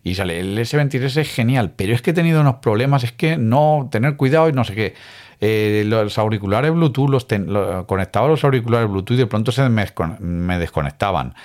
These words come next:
Eh, tenía no sé qué en Instagram y me, o sea, el wifi se me iba de, vamos a ver, eso no es problema del teléfono, eso del teléfono en sí es problema de tu unidad.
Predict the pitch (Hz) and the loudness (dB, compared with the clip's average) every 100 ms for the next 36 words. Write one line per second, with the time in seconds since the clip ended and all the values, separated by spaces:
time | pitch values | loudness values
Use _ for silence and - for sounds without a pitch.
0 | - - - - 104 101 101 98 98 95 | -20 -20 -14 -4 -2 0 0 0 0 -2
1 | 95 92 110 143 151 151 139 135 135 120 | -2 -2 0 0 2 0 0 0 0 0
2 | 120 107 120 151 156 127 92 87 - - | -2 -2 0 0 0 0 0 -4 -10 -10
3 | 73 53 _ - 92 98 110 107 127 - | -8 -8 _ -18 -12 -6 -2 0 0 0
4 | 170 156 92 87 127 147 120 - - - | 0 2 0 0 2 2 0 -4 -18 -12
5 | 101 101 87 - - - 78 82 - 87 | -10 -4 -4 -4 -6 -4 -4 -4 -2 -2
6 | 80 90 101 110 - 113 156 92 - 98 | 0 0 0 0 -2 0 0 -2 -2 -4
7 | 90 - 82 90 85 85 76 78 76 110 | -4 -4 -4 -4 -2 -4 -4 -4 -2 0
8 | 98 - 127 - - - 87 80 85 110 | 0 -2 -6 -6 -8 -4 -4 -2 0 0
9 | 120 - 90 78 62 65 - | -2 -4 -4 -4 -4 -4 -4